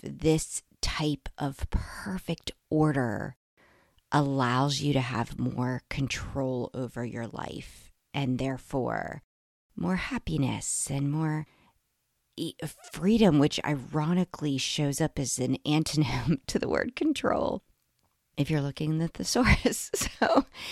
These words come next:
I, I just find it ironic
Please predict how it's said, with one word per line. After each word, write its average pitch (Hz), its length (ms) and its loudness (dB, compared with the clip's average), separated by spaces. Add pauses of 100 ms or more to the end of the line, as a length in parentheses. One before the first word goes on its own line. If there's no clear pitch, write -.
(400)
I, 196 180 4 (180)
I 180 120 2
just - 640 -2 (720)
find 160 840 0
it - 400 0 (300)
ironic 139 1000 -2